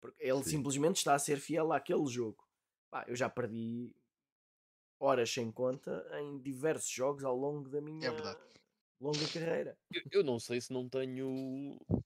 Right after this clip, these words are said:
Speaker 2: se calhar, três, pá, aí três ou quatro mil horas em Counter-Strike.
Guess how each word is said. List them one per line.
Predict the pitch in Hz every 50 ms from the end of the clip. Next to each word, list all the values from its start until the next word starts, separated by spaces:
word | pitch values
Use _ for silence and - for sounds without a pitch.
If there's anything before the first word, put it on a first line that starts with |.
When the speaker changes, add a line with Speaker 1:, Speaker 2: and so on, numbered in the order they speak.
| _ _ -
Speaker 2:
se | - - - -
calhar, | - 135 131 135 131 127 127
três, | 131 - 135 131 135 135 135 131 127 123 113 113 120 131 127 139 135 -
pá, | - 127
aí | 127 127 127
três | - 135 131 131
ou | 127 135 131
quatro | 120 - 127 127 123
mil | 127 127 117
horas | 123 123 127 127 127
em | 131
Counter-Strike. | 127 131 131 - - 151 - - - - - -